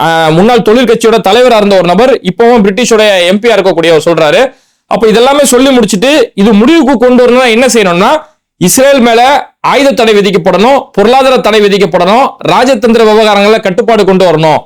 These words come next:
இதெல்லாம் செஞ்சா மட்டும்தான் இந்த இஸ்ரேலுடைய ஆட்டம் அடங்கும்.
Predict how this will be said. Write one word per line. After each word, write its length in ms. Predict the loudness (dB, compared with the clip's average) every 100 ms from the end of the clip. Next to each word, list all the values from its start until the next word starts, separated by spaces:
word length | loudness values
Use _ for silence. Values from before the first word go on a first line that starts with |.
| _
இதெல்லாம் 460 | -2 0 2 0 0
செஞ்சா 260 | 0 0 0
மட்டும்தான் 480 | -2 -2 -2 -2 -6 _ -6
இந்த 120 | -2 0
இஸ்ரேலுடைய 400 | 0 2 2 2
ஆட்டம் 340 | 0 0 0
அடங்கும். 520 | 0 0 0 2 0